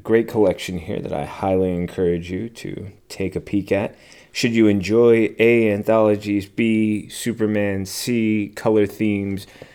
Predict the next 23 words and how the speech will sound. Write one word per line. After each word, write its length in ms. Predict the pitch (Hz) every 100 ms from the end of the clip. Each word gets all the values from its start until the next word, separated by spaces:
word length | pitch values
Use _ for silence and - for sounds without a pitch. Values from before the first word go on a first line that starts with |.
| _ -
D, 720 | 107 131 170 117 107 107 - 101
great 260 | 113 107
collections, 720 | - 104 101 - 101 92 92 -
or 600 | - 101 101 98 98 95 - _ _ _
E, 400 | 113 120 82 78 - _ _ _
all 240 | - - 85
of 240 | 104 - _
the 180 | 92 87
above. 540 | 104 107 - - - _ _ _ _ _ _ _ _ _
In 120 | 107
every 240 | 101 90 87
way, 540 | 87 110 123 123 -
shape, 420 | - - 101 95 -
and 180 | 90 80
form, 340 | - 120 123 -
these 220 | 92 85
stories 560 | - 101 92 87 85 - -
are 360 | 87 78 71
delightful, 800 | 73 - 95 92 101 - 139 139 - _ _ -
inspiring, 1000 | 110 107 - 123 110 80 62 71 110 - -
engaging, 800 | 110 107 117 117 113 117 110 107
encouraging, 920 | 95 92 - 107 98 90 98 92 90 -
and, 480 | 87 85 82 78